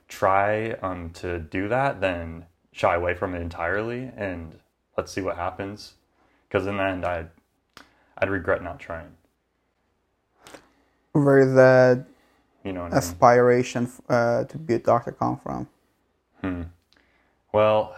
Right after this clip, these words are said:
Speaker 1: my mom's a nurse. That's one
Speaker 2: Oh,
Speaker 1: thing.
Speaker 2: okay.
Speaker 1: Um, also, when I was, back in twenty seventeen, when I was walking, watching Doctor Strange in theaters for the first time,
Speaker 2: <laughs>
Speaker 1: man,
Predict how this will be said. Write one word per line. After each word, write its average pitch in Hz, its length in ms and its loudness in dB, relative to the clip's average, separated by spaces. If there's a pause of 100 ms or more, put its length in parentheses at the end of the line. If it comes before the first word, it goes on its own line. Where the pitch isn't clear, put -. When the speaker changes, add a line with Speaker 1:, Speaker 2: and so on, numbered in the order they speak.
(140)
Speaker 1:
my 107 120 0
mom's 113 300 0
a 104 60 -4
nurse. 95 560 -6
That's 95 220 -2
one 92 140 0
Speaker 2:
Oh, - 100 2
Speaker 1:
thing. 92 100 -2
Speaker 2:
okay. 123 220 0 (1160)
Speaker 1:
Um, 82 500 -8 (800)
also, 110 560 6 (640)
when 113 140 2
I 104 80 4
was, 101 300 -2
back 107 420 0
in 107 60 -10
twenty 113 260 -4
seventeen, 110 560 0
when 101 100 -4
I 101 60 -4
was 95 80 -8
walking, 104 420 -4
watching 104 320 -2
Doctor 98 300 -2
Strange 101 360 -4
in 92 100 -8
theaters 95 420 -4
for 92 100 -8
the 87 100 -8
first 92 260 -8
time, 90 340 -8 (260)
Speaker 2:
<laughs> - 280 -8
Speaker 1:
man, 120 540 6